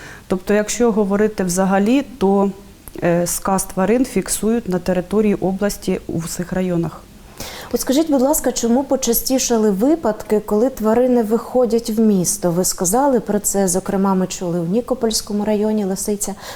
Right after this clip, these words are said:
Speaker 2: напала на жінку з дітьми. Чому так? І от як це пов'язано з війною?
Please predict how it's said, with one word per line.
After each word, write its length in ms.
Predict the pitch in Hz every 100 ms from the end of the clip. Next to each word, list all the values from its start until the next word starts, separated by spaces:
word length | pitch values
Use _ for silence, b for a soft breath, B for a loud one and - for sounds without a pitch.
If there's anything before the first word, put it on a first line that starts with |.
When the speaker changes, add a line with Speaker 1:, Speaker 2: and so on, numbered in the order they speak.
| B
Speaker 2:
напала 440 | 214 214 214 214
на 240 | 202 196 196
жінку 580 | 185 185 202 202 196 190 185 B B
з 140 | 185
дітьми. 600 | 165 196 - 202 202 190 202
Чому 520 | - 254 262 247 185
так? 440 | - 247 294 302 -
І 120 | 208
от 160 | 208
як 280 | 202 254 277
це 220 | - 233
пов'язано 760 | 233 220 190 190 226 214 202 190
з 120 | 185
війною? 540 | 220 208 180 143 135